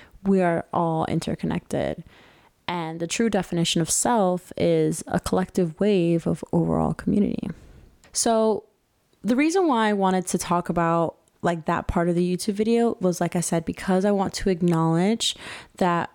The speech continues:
the true definition of self is a collective wave of overall community. But we still can claim our individualistic qualities on a personal level. With that being said,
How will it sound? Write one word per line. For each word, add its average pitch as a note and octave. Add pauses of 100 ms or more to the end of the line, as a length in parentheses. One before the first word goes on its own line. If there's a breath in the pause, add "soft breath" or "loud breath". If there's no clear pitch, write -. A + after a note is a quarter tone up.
(320)
the F#3+
true A3+
definition F#3+
of E3+
self F3+
is F#3+
a F#3
collective F#3
wave F3
of E3
overall E3+
community. F3 (420 soft breath)
But C#4
we F#3+
still B3+
can G#3+
claim G#3+
our -
individualistic F3
qualities - (480 loud breath)
on F3+
a D#3+
personal D3+
level. F3 (1040 soft breath)
With G#3+
that D4+
being F3+
said, E3